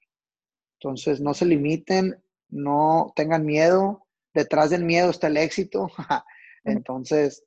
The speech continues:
sí, hay que echarle muchas ganas y, pues, disfruten la vida, emprendan.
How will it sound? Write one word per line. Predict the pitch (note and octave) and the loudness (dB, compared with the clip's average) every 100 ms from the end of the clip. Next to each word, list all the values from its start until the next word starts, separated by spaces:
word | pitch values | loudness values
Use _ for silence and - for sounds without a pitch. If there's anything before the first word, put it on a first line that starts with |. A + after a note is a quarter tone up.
| _ | _
sí, | - C#3 C#3+ | -6 0 2
hay | C#3+ | 2
que | D3 | 0
echarle | C#3 D3 D#3 | -2 -2 0
muchas | D3+ C#3+ D#3 | -2 -2 0
ganas | D3 D3+ D3 - _ _ | 0 -2 -6 -12 _ _
y, | - C#3+ | -6 -4
pues, | C#3 C#3 | -4 -4
disfruten | C3+ - C#3+ C#3+ E3 | -4 -2 -2 -2 -2
la | C#3+ | 0
vida, | C#3+ D#3 C3+ - _ | 2 2 0 -6 _
emprendan. | D3+ C3+ C#3+ D3 D3+ C3 | -8 -4 -2 -2 -2 -6